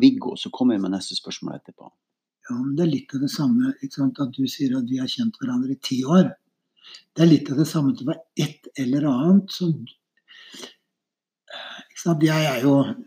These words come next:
Speaker 2: det er som du sier, du bør ikke stille meg så mange spørsmål, for hvis jeg først kommer inn på ting jeg liker, så kan jeg snakke ganske mye og ganske engasjert om det. Men jeg har nok lært meg, begynt å lære meg etter hvert da en evne til å lytte til det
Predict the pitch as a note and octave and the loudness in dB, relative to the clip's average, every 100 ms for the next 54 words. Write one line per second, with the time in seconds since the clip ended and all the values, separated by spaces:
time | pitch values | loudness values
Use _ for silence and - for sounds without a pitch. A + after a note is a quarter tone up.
0 | - C#3+ D3+ C#3 C#3 C3 D3+ D#3+ C#3+ C3 | -10 -8 -4 -2 -2 0 2 4 2 0
1 | D3+ - D3+ A2+ A2+ - D3 C#3 - - | -2 2 2 2 -4 -6 -6 -6 -8 -10
2 | - C#3 B2+ C#3 C#3+ D3 D3 C3+ - D#3 | -6 -6 -4 -6 -4 -6 -4 -4 2 2
3 | A#2+ A#2+ D3+ - B2+ C#3+ B2+ B2 - F3+ | 4 0 -2 -2 0 2 0 -2 -6 -6
4 | E3+ E3 - C#3+ - C3+ C3+ - C3+ B2+ | -2 -2 0 -4 -4 -4 -4 -2 -2 0
5 | D#3+ F3+ F3 D3+ - D3+ D3+ A3 - _ | 4 4 4 -2 -4 -2 -2 -6 -12 _
6 | _ - D3 D#3+ - C#3 - C3 C3+ D3+ | _ -8 -4 -4 -2 -4 -6 -4 0 6
7 | G3 F#3 - _ _ _ _ _ _ _ | 8 8 4 _ _ _ _ _ _ _
8 | _ C3 C#3 F3 F#3+ F#3 - - _ F#3 | _ 2 6 10 10 8 2 -20 _ 2
9 | E3 G3 F3+ D#3+ C#3 - F#3 F#3+ F#3 E3+ | 8 10 10 6 4 2 6 6 6 4
10 | D#3 F#3 F3 D3 B2 D3 E3 - - E3+ | 4 4 2 0 -4 -6 -6 -8 -12 -10
11 | D3+ E3+ - F#3 F3+ F3+ D3+ C3 C3 C#3 | -8 -8 -6 -6 -4 -4 -2 -4 -6 -4
12 | E3 E3+ - - - C#3+ F3 D#3 | -2 -2 -4 -8 -10 -6 -4 -2